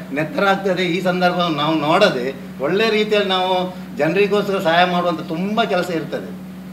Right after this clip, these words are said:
ಅದಕ್ಕೋಸ್ಕರ ಇದನ್ನೊಂದು ನೀವು ಸಹ ಇದಕ್ಕೆ ನಮ್ಮಿಂದ ಏನಾದರೂ ಈ ಜೀವಿಗೆ ಹೋಗದಿದ್ರೂ ಸಹ ನೀವು ಇದನ್ನು ಅವರಿಗೆ ಈ ರೀತಿ ನಮ್ಮ ಖಂಡನೆ ಇದನ್ನು ನೀವು ಸರಿ ಮಾಡ್ಬೇಕು ಅಂತ ಹೇಳಿ ನಾವು ಇದಕ್ಕೋಸ್ಕರ ಹೇಳಿದೆ. ಯಾಕಂದ್ರೆ ನಾವು ಸ-, ಈಗ ಸದ-, ಸ-, ಸರಿಯಾಗಿ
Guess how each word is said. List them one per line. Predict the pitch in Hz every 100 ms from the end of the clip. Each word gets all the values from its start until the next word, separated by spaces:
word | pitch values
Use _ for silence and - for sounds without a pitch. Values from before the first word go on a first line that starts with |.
| -
ಅದಕ್ಕೋಸ್ಕರ | 147 175 202 196 214 170 160 - -
ಇದನ್ನೊಂದು | 143 165 180 165
ನೀವು | 156 151 202 226
ಸಹ | 220 156 151 - -
ಇದಕ್ಕೆ | 143 165 170
ನಮ್ಮಿಂದ | 147 156 196 208 214
ಏನಾದರೂ | 214 185 185 190 190
ಈ | 165 202
ಜೀವಿಗೆ | 185 180
ಹೋಗದಿದ್ರೂ | 175 160 185 185 180 185 180
ಸಹ | 202 139 143 - 131
ನೀವು | 160 185
ಇದನ್ನು | 185 190 190 156 151 -
ಅವರಿಗೆ | 135 175 175 160 151 - - - 139
ಈ | 180
ರೀತಿ | 196 202
ನಮ್ಮ | 175 175
ಖಂಡನೆ | 160 156 170 180
ಇದನ್ನು | 165 165
ನೀವು | 165 160
ಸರಿ | 135 202
ಮಾಡ್ಬೇಕು | 202 202 190 185
ಅಂತ | 170 165
ಹೇಳಿ | 180 202 214 214 - -
ನಾವು | 160
ಇದಕ್ಕೋಸ್ಕರ | 165 185 190 185 190
ಹೇಳಿದೆ. | 196 151 135
ಯಾಕಂದ್ರೆ | 160 185 185
ನಾವು | 190 143 - - - - -
ಸ-, | 127 156 165 190 - - 135
ಈಗ | 165
ಸದ-, | 170 - 143 156 185 -
ಸ-, | 147 151
ಸರಿಯಾಗಿ | 156 214 226 214 165